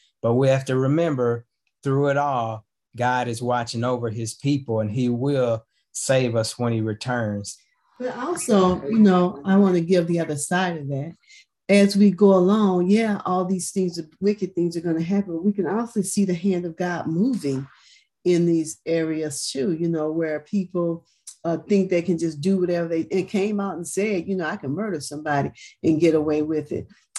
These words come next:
Speaker 2: And, uh, for me, it's kinda like, uh, God will not be mocked, you know, um, and they say that, what do they say? The bigger they are, the harder they fall, you know? So we, God will allow us to go so far, um,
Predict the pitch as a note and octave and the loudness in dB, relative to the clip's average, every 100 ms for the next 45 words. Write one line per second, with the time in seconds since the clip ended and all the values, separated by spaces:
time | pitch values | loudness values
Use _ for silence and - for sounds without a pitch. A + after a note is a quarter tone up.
0 | - F3+ F3 - F3 E3+ D#3 - D#3+ F3+ | 2 6 6 4 0 2 0 -2 -2 0
1 | C4 B3 - F3 - G#3+ F#3+ F3 E3+ E3 | 2 0 0 -2 -2 -4 -2 -2 -2 -4
2 | D#3+ - _ _ _ _ - E3 D#3+ F#3+ | -6 -8 _ _ _ _ -6 -4 0 0
3 | G#3+ G3+ F3+ - _ D#3+ F3+ G3 F#3+ E3 | 2 0 -2 -8 _ -6 0 2 2 0
4 | C#3 D3+ D#3 A3+ - - - - E3 D#3+ | -2 -4 -4 -6 -8 -12 -20 -18 -4 -2
5 | D3+ D3 C#3 - - _ - E3 D#3 D3 | 0 0 -2 -6 -20 _ -4 -2 0 -2
6 | - E3+ D#3+ D#3 - _ _ E3 C#3+ G3 | -2 0 0 -2 -10 _ _ -4 -2 0
7 | E3 D#3+ - G#3 G#3+ G3 - G3 F3 D3 | 0 0 0 2 4 2 2 0 0 2
8 | F3+ F#3+ F3+ D#3 - F3 F#3+ F#3 D#3 - | 4 4 2 -2 -2 -4 -2 -4 -6 -2
9 | F3+ F3+ F3 D#3+ - E3+ F#3 G3 G3 F#3 | -2 -2 -4 -8 -6 -4 -4 -4 -4 -2
10 | F3+ F3+ - E3+ E3 - - _ F#3+ C4 | -4 -4 -4 -4 -6 -16 -20 _ 0 2
11 | B3+ - - G3+ B3+ A3+ F#3 E3+ G3+ D3+ | 0 -2 2 2 2 0 0 0 0 -2
12 | G3+ - _ - - _ F3+ F3 - E3+ | -4 -8 _ -16 -16 _ -2 -2 -4 -2
13 | F3 E3+ F#3 D#3+ - A3 G3 D#3+ - D#3 | -2 -2 -2 -4 -6 -2 0 0 -2 -4
14 | D3 | -6